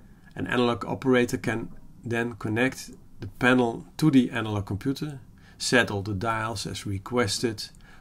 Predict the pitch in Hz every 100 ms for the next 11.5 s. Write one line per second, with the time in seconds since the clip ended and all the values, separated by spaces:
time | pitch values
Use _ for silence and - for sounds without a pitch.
0 | - 101 107 101 95 104 101 107 104 107
1 | 107 - - - - - - 101 104 107
2 | 107 101 101 - 98 92 104 - - -
3 | - - - - - - - - - -
4 | - - - - 123 151 127 110 101 -
5 | 123 104 110 - 127 127 123 117 101 110
6 | 101 139 131 104 101 120 120 - 104 101
7 | - - - 120 - 113 110 104 104 101
8 | 104 117 156 160 - 110 98 98 120 104
9 | 90 107 110 117 131 143 - - - -
10 | - 117 113 113 120 170 - - - 147
11 | 143 107 104 101 107